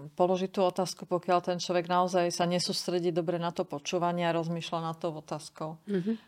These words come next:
Speaker 1: Čiže uvoľniť tú myseľ
Speaker 2: Mhm.
Speaker 1: a, a nechať, nechať, nech sa sama vytvorí tá otázka z toho priestoru.
Speaker 2: Je to tak, ale to je, že, a,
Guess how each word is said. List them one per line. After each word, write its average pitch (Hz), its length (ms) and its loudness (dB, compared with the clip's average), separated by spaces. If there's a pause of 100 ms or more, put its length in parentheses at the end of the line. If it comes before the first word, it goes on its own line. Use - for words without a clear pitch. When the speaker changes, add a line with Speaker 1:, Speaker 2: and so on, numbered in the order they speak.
Speaker 1:
Čiže 170 340 -4
uvoľniť 208 500 4
tú 208 120 -2
myseľ 180 500 -2 (460)
Speaker 2:
Mhm. 156 220 0 (580)
Speaker 1:
a, 175 180 -2 (640)
a 165 100 -10 (240)
nechať, 190 800 -2 (640)
nechať, 190 320 0
nech 180 160 -2
sa - 160 -6
sama 190 320 2
vytvorí 156 480 -6
tá 160 160 -4
otázka 156 480 -10
z - 100 -12
toho 170 220 -4
priestoru. 175 760 -6
Speaker 2:
Je 202 120 0
to 190 160 -4
tak, 190 240 -2
ale 175 180 2
to 175 140 -4
je, 180 240 2
že, 180 260 0 (1300)
a, 165 120 -2